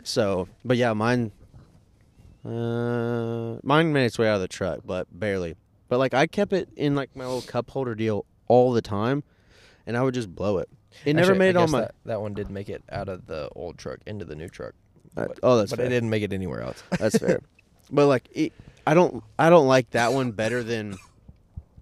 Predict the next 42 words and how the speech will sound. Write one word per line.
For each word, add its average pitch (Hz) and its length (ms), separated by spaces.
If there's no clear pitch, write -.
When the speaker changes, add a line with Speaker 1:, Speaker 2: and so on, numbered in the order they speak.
Speaker 1:
either 113 340
of 101 160
my, 101 200
like, 92 280
either 110 200
of 101 80
the 95 80
calls 101 240
I 95 80
run 98 420
every 98 220
day. 95 380
But 143 200
I 135 60
do 120 260
actually 107 280
really 95 240
enjoy 87 260
blowing 71 300
that 50 140
call. - 220
Speaker 2:
Yeah. - 160
Speaker 1:
That's - 160
a - 40
good 104 180
call. - 260
It's, 107 180
like, 110 140
clear 101 440
orange. 92 520
Speaker 2:
Yeah. 101 240
Speaker 1:
It's 135 60
Speaker 2:
And 143 100
Speaker 1:
like 143 80
Speaker 2:
we'll, - 80
we'll 160 80
Speaker 1:
eight - 60
Speaker 2:
throw, 170 240
Speaker 1:
bucks. 107 160
Speaker 2:
we'll 131 140
throw 151 300
a, 98 280